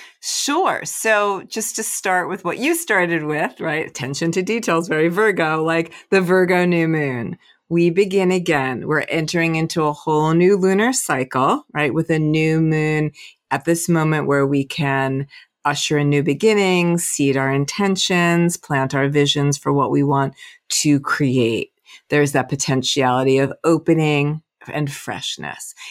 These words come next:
in Virgo, right? So we may find that we all are pulled towards, you know, what new systems can I create? How can I better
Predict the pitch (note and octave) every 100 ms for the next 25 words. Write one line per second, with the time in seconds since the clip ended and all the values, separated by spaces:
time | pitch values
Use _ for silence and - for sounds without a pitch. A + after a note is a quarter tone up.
0 | - - A3 A3+ G3+ G#3 D#4 F4+ C3+ -
1 | - - D3 D#3+ D#3 - F3 F3 E3+ E3+
2 | F3+ F3+ - G3+ A#3 A3 F#3+ F3+ F3+ -
3 | - _ _ E3 D#3+ D#3 - D#3+ E3 E3
4 | - D3+ D3+ D3+ D3+ - D3+ - _ -
5 | E3+ D#3+ D#3+ D#3 D#3 - D#3 D3+ D3 D3
6 | C#3+ - - _ E3+ D#3 C3+ C#3+ - -
7 | F3+ F#3+ - - D#4 - - G3+ F#3 F3
8 | - - E3+ C#3+ C3+ C#3 D3+ C3 C3+ A#2+
9 | - - - D3 D3 D#3 D3 D3 D#3 D#3
10 | D#3+